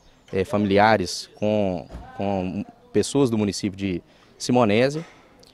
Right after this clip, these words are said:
E durante também as ações de rastreamento, outros, é, três indivíduos,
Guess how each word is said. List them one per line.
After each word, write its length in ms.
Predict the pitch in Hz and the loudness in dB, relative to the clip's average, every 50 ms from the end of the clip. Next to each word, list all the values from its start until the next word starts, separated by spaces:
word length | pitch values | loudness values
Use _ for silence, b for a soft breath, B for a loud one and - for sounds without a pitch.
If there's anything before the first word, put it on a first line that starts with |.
| _ - | _ -6
E 180 | - 117 123 127 | -2 0 0 2
durante 440 | 135 160 175 135 127 127 127 - - | 6 6 8 8 8 6 6 2 0
também 260 | 131 117 113 113 117 | 0 2 4 2 2
as 180 | 117 110 - 113 | 2 0 -2 -6
ações 200 | - - 110 104 | -4 -4 -4 -4
de 60 | 117 | -4
rastreamento, 540 | 110 - - 127 123 117 107 113 123 - 143 | -6 -2 2 2 2 4 2 0 0 0 0
outros, 520 | 139 135 - 135 135 - - - - - b b b b b b | -2 0 0 -2 -2 -4 -4 -10 -14 -16 b b b b b b
é, 340 | - 110 110 107 104 98 | 2 4 4 4 4 2
três 280 | - - 131 151 160 147 | 2 2 2 4 4 2
indivíduos, 640 | 165 147 143 107 92 101 120 127 123 - - - | 0 0 0 0 0 2 0 0 -2 -6 -14 -14